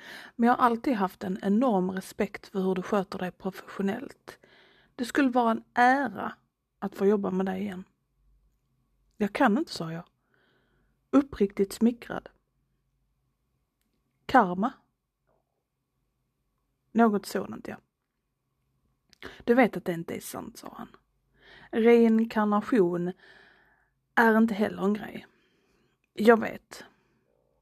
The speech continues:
Och ändå så vill du inte jobba med mig." "Precis."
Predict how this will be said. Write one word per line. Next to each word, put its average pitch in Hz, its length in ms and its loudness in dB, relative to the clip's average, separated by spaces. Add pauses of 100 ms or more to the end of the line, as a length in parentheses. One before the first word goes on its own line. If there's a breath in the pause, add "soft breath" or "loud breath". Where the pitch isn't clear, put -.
(140)
Och 285 340 2
ändå 277 440 2
så 214 120 -2
vill 202 160 6
du 202 60 2
inte 196 140 2
jobba 185 260 0
med 180 140 -2
mig." - 240 -12 (1900)
"Precis." - 520 -8